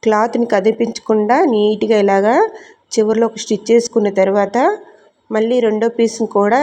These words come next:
అదే విధంగా ఫోల్డింగ్ చేసుకోవాలి. మళ్ళీ రెండో పీస్ తీసుకొని ఈ మూల నుంచి ఇలా కలుపుకుంటూ మళ్ళీ ఇలాగా ట్రయాంగిల్ షేప్లో వచ్చినట్టుగా ఇలా రెడీ చేసుకోవాలన్నమాట. ఇది కదలకుండా ఇలాగా నీట్గా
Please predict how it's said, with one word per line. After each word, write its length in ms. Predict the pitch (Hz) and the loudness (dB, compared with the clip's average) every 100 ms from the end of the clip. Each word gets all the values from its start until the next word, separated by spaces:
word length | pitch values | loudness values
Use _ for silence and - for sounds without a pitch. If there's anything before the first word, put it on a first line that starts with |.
| 294 - | 0 -2
అదే 160 | 196 220 | 0 2
విధంగా 400 | 202 196 202 277 | 2 0 0 0
ఫోల్డింగ్ 420 | 269 208 214 208 | 0 0 0 -2
చేసుకోవాలి. 640 | 208 - 208 196 196 240 381 - - - _ _ _ _ | -4 -4 -4 -2 0 0 0 -4 -16 -20 _ _ _ _
మళ్ళీ 240 | 226 233 262 | -4 -2 0
రెండో 260 | 240 226 247 | 0 2 0
పీస్ 300 | 247 233 233 | -2 -4 0
తీసుకొని 540 | 240 226 - 233 277 403 466 - | 0 0 -2 0 2 2 0 0
ఈ 80 | 226 | 0
మూల 260 | 226 226 226 | 2 2 2
నుంచి 260 | 226 226 220 | 0 -2 0
ఇలా 180 | 226 208 | 2 2
కలుపుకుంటూ 680 | 214 240 202 - 220 214 269 415 - - - _ 226 | 0 -4 -2 -2 -2 0 0 0 -4 -20 -20 _ -4
మళ్ళీ 260 | 214 233 294 | -2 0 -2
ఇలాగా 360 | 214 208 226 320 330 | 0 0 0 -2 -2
ట్రయాంగిల్ 480 | 214 208 220 233 | 0 2 0 -4
షేప్లో 380 | 226 226 214 214 | -2 -2 0 0
వచ్చినట్టుగా 580 | 220 208 202 208 202 220 339 392 - _ _ - | 0 0 -2 0 0 0 0 -4 -16 _ _ -2
ఇలా 180 | 220 226 | 2 2
రెడీ 220 | 214 202 | 0 -2
చేసుకోవాలన్నమాట. 720 | 208 214 214 190 190 185 185 214 294 392 - _ _ _ | -2 -2 0 -2 0 -2 -2 -2 0 -2 -8 _ _ _
ఇది 160 | 226 214 | -6 -4
కదలకుండా 680 | - 196 220 233 240 226 240 | -2 0 -2 0 0 2 0
ఇలాగా 340 | 240 214 220 311 311 - - - | 2 0 0 0 -4 -10 -20 -4
నీట్గా 540 | 214 214 220 214 220 | 0 2 0 0 -2